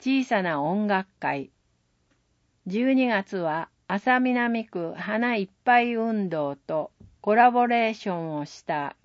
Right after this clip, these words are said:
クリスマスコンサートを行います。広島文化学園大学音楽学科の学生による生演奏の後、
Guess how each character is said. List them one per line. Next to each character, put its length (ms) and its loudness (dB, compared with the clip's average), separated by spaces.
ク 120 -6
リ 140 -2
ス 140 -10
マ 180 -2
ス 140 -18
コ 180 -2
ン 80 -4
サ 280 0
ー 40 -6
ト 220 -4
を 300 -2
行 280 -4
い 280 -2
ま 180 -6
す。 140 -20
広 380 0
島 280 2
文 280 0
化 160 2
学 340 0
園 320 -2
大 300 2
学 520 -6
音 220 0
楽 320 -2
学 320 -2
科 140 -6
の 160 -6
学 260 -6
生 400 -2
に 220 -4
よ 160 -6
る 180 -8
生 380 2
演 280 -2
奏 340 -4
の 240 -4
後、 380 -6